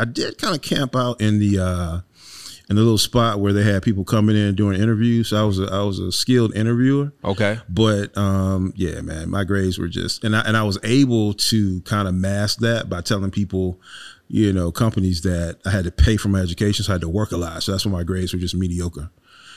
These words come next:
Speaker 2: Say, "I'm
Speaker 1: Yeah.
Speaker 2: just here, I'm just here, I'm just here so I don't get fined."
Speaker 1: Yeah, pretty much. I'm
Speaker 2: <laughs>
Speaker 1: beast mode.
Speaker 2: Yeah.
Speaker 1: Exactly.
Speaker 2: "I'm just here
Speaker 1: Exactly.
Speaker 2: so I don't get fined."
Speaker 1: Exactly.
Speaker 2: So,
Speaker 1: Exactly.
Speaker 2: you know, going through, when, when you, when you start to,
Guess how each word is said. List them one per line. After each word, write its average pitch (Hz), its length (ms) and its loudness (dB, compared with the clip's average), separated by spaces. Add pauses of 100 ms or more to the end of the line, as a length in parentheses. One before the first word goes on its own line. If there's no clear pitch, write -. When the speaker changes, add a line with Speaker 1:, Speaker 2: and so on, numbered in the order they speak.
(140)
Speaker 2:
Say, 101 160 -6
"I'm 92 100 0
Speaker 1:
Yeah. 82 80 -4
Speaker 2:
just 98 140 -4
here, 104 200 0
I'm 107 120 -4
just 107 180 -2
here, 107 300 0
I'm 107 100 -6
just 113 140 -2
here 120 140 2
so 117 120 0
I 107 60 2
don't 107 120 0
get 104 140 -2
fined." 98 500 -2
Speaker 1:
Yeah, - 100 -10 (240)
pretty 117 100 0
much. 311 320 2
I'm 151 140 0
Speaker 2:
<laughs> - 880 -6
Speaker 1:
beast 185 280 2
mode. 123 460 0
Speaker 2:
Yeah. 208 120 4
Speaker 1:
Exactly. 123 500 0 (120)
Speaker 2:
"I'm 160 140 2
just 170 160 2
here 180 120 2
Speaker 1:
Exactly. 180 40 4
Speaker 2:
so 175 180 0
I 156 80 4
don't 151 160 2
get 143 160 -2
fined." 160 300 2
Speaker 1:
Exactly. 113 500 -2 (120)
Speaker 2:
So, 160 380 0
Speaker 1:
Exactly. 107 720 -8
Speaker 2:
you 147 120 -2
know, 143 220 2
going 151 360 2
through, 147 480 0 (240)
when, 107 220 -6
when 127 140 0
you, 127 120 0
when 120 200 -2
you 117 100 0
start 131 260 0
to, 110 320 0